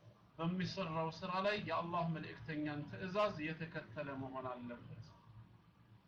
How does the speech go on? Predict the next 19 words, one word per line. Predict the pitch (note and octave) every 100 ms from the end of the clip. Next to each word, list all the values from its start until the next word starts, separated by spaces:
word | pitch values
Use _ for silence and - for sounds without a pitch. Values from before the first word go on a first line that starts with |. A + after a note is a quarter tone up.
| -
ምን | D#3 G3+
ማለት | G3+ F#3 F3 E3+
ነው? | F#3+ A3+ - - - -
ሰውየው | - - F#3+ F#3 G3 G3
በአላህ | E3 F3 F3 F3 D3+
ያምናል፣ | D3+ E3+ G3 A3+ B3 C4 - - - - - -
የአላህንም | D#3 G3 G3 G3+ G#3+ G#3+ G#3+
ፊት | G3 G#3+ -
ፈልጎ | - G#3+ A3 A3+ C4+
መልካም | F#3+ F3+ E3 F3 E3+
ስራ | F3+ E3
ለመስራት | D#3+ D#3+ D#3+ G3+ B3 B3 D#3+
ይንቀሳቀሳል። | D#3+ E3+ - D3 C#3+ C#3 D3 - - - - - - -
አሁን | D#3 F#3 A3+ G3+
ምን | G#3
ይጎላዋል? | G#3+ G3 A3 A3 A3 A3 G#3+
ሶስተኛ፣ | A#3 A3 - B3 B3+ C#4 - - - - -
የምትሰራው | F3 A3+ B3 D4+ - B3 A#3+ A#3
ስራ | - C4+